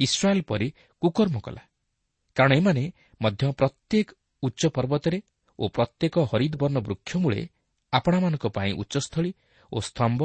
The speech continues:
ଓ ଆସରା ମୂର୍ତ୍ତିମାନ ନିର୍ମାଣ କଲେ, ଯଦ୍ୱାରା ସେମାନେ ଈଶ୍ୱରଙ୍କ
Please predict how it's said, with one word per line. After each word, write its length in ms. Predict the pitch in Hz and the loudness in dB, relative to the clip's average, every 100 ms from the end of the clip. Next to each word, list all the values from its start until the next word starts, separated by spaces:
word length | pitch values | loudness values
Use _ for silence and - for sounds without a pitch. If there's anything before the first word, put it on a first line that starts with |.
| 170 _ - | -4 _ -8
ଓ 60 | - | 0
ଆସରା 340 | 101 95 - 160 | 0 0 -2 -2
ମୂର୍ତ୍ତିମାନ 420 | 117 - 139 160 160 | -2 -4 -2 0 0
ନିର୍ମାଣ 320 | 104 92 87 | -2 -6 -8
କଲେ, 220 | - - - _ _ _ _ _ _ 151 | -10 -16 -18 _ _ _ _ _ _ 0
ଯଦ୍ୱାରା 460 | 139 127 113 92 156 _ _ | 2 4 2 -2 -10 _ _
ସେମାନେ 280 | - 104 113 | -6 -2 -2
ଈଶ୍ୱରଙ୍କ 440 | - - 190 - | -2 -4 -4 -4